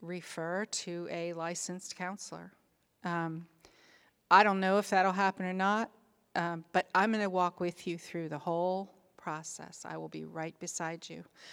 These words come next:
But I don't feel qualified to, like, when that girl first came with the eating disorders, I was like, "Oh my gosh, I am out of my," but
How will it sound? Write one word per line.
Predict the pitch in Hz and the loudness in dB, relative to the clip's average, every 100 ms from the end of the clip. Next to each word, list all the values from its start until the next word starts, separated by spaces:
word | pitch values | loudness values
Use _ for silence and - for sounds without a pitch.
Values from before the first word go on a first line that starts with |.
| - - | -6 -2
But | 170 | -2
I | - 185 214 | 4 6 8
don't | 226 220 233 | 6 4 2
feel | - 190 175 | -4 -6 -6
qualified | - 170 156 160 - 151 151 151 - | -6 -6 -6 -8 -10 -10 -10 -12 -12
to, | - 160 156 151 - _ _ - - - | -10 -6 -8 -10 -14 _ _ -20 -20 -4
like, | - 190 185 | 6 6 6
when | 202 | 2
that | 196 190 190 | 4 2 0
girl | 196 202 196 | 0 0 0
first | - 185 - - | -2 -4 -4 -6
came | 180 165 165 | -8 -8 -8
with | 165 | -8
the | 165 - | -8 -6
eating | 170 165 | -6 -6
disorders, | 160 156 156 - - 165 - | -6 -6 -6 -6 -8 -8 -4
I | - 170 | 0 0
was | 165 160 | 0 0
like, | 156 151 - - _ _ - - | -2 -2 -6 -20 _ _ -18 -12
"Oh | |
my | 196 160 147 - | -10 -10 -12 -12
gosh, | 147 165 - | -12 -10 -10
I | 156 | -8
am | 156 151 151 - | -8 -10 -12 -10
out | 160 175 208 | -6 -4 -4
of | 214 - | -8 -6
my," | 190 196 196 185 - _ _ - - - - - - - - - - - _ _ - | -4 -2 -2 -6 -18 _ _ -20 -20 -20 -20 -20 -20 -20 -20 -20 -20 -20 _ _ -14
but | 185 233 226 226 | 8 12 12 12